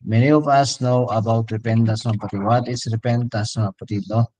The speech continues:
So, to, to, to determine the meaning of repentance, amen, a repentance means first step of returning to God. And kagaya nga na pag-aralan natin last week,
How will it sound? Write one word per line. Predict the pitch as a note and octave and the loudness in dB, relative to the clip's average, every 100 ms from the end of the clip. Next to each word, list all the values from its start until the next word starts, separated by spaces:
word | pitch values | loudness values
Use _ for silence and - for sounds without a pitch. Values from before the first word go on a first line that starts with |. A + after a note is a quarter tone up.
| _ _ | _ _
So, | - A#2 A2 A2 G#2+ A2 - _ | -2 2 4 4 2 -4 -10 _
to, | C3+ | -4
to, | C3 C#3 D3+ D3 - | -2 4 4 4 0
to | D3 | 0
determine | C#3 D3+ D3 D#3 | 4 2 4 4
the | C3 | 4
meaning | B2 C#3+ C#3+ | 2 2 0
of | B2+ A#2+ | 0 -2
repentance, | A2+ B2 B2 A#2+ G#2+ A2 | 0 0 0 0 -2 -4
amen, | A2+ G#2 G#2 G2+ A#2 B2 _ _ _ | -6 -4 -2 0 0 -2 _ _ _
a | A#2+ | -2
repentance | B2+ A#2+ D3 D3 C#3+ C3+ | 0 2 2 2 0 0
means | B2 B2 - | 0 0 0
first | D3 D3 - | -2 -2 -2
step | C3 B2 - | -4 -4 -4
of | A#2 A2+ | -4 -2
returning | B2 C3 C3 C3 B2 | 0 0 2 2 0
to | A2 | -2
God. | A2 G#2+ G2 - _ A2+ | 0 0 0 -8 _ -2
And | A2+ A2+ | 2 2
kagaya | A2+ A2 A#2 A#2+ A#2+ | 2 2 2 2 2
nga | A#2+ A#2 | 0 0
na | A#2 | 0
pag-aralan | A#2 A#2 A#2+ A#2 A#2+ A#2+ A#2 | -2 -2 0 2 2 0 -2
natin | A#2 A2+ | 0 0
last | B2 B2+ | 0 -2
week, | C3+ | -8